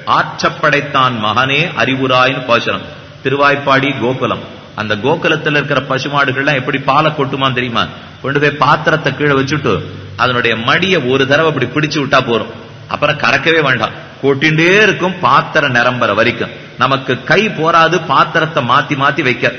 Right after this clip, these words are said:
அந்த ஊர்ல பாத்திரம் குறையுமே தவிர மடியில பால் கனம் குறையவே குறையாதான். அந்த கனம் பொருந்திய பசுமாடு தான் ஆச்சாரியன் குரு. இந்த ஏந்துகிற பாத்திரம் தான் சிஷ்யன். சிஷ்யர்களுக்கு வேணா இந்த நாட்டுல குறைவு இருக்கலாமே தவிர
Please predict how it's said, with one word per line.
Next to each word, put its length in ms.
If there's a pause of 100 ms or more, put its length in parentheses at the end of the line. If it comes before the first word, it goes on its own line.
(260)
அந்த 180
ஊர்ல 180
பாத்திரம் 640
குறையுமே 420
தவிர 220
மடியில 520
பால் 340
கனம் 320
குறையவே 540
குறையாதான். 420 (340)
அந்த 340
கனம் 460
பொருந்திய 560
பசுமாடு 580
தான் 340
ஆச்சாரியன் 440 (400)
குரு. 380 (260)
இந்த 220
ஏந்துகிற 760 (120)
பாத்திரம் 560
தான் 200
சிஷ்யன். 580 (320)
சிஷ்யர்களுக்கு 800
வேணா 240
இந்த 140
நாட்டுல 340
குறைவு 280
இருக்கலாமே 380
தவிர 460